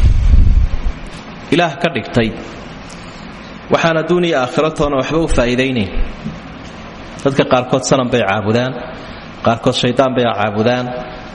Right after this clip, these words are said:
qaarkood rabitaankooda bay caabudaan, iyo mabaadi iyo xorriyaad waxa ay ku sheegeen. Diin la'aan bay qaarkood Ilaah ka dhigtaanba. "Afara'ayta man ittakhadha ilaahahu hawaa."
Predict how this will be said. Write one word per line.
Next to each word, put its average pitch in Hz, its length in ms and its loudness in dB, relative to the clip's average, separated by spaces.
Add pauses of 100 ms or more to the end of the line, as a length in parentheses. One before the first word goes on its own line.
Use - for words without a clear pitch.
(160)
qaarkood 123 320 2
rabitaankooda 127 840 2
bay 120 140 4
caabudaan, 110 500 0 (840)
iyo 131 160 4
mabaadi 120 480 0
iyo 131 300 2
xorriyaad 143 480 4 (640)
waxa - 160 4
ay 127 60 2
ku 156 120 0
sheegeen. 113 480 0
Diin 151 240 2
la'aan 180 280 -2
bay 170 120 2
qaarkood 147 500 0 (460)
Ilaah 147 240 2
ka 156 80 2
dhigtaanba. 85 520 0 (520)
"Afara'ayta 139 500 2
man 117 120 2
ittakhadha 120 420 0
ilaahahu 117 360 2
hawaa." 107 360 2